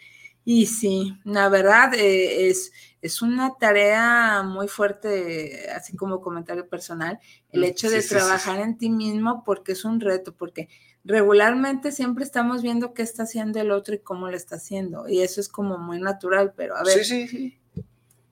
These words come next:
Speaker 1: ¿quién soy yo? ¿A dónde voy? ¿Cómo me siento? Ahí es donde, ay, ya cuesta trabajito, pero bueno, ya nos diste herramientas y bueno, este es como la,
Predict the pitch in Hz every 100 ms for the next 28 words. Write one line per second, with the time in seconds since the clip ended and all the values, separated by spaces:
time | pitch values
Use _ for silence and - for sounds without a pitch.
0 | - 254 269 285 311 285 233 240 233 226
1 | - - _ - - 190 214 233 233 226
2 | 214 214 208 - _ - 220 233 233 202
3 | 202 196 196 190 185 185 196 165 117 -
4 | - 370 214 170 - _ _ - - -
5 | - - 175 - - 220 247 269 311 220
6 | 202 185 180 185 170 156 - _ 196 196
7 | 208 208 208 202 196 185 185 196 208 220
8 | 262 254 180 175 175 185 185 226 226 -
9 | 220 196 175 160 151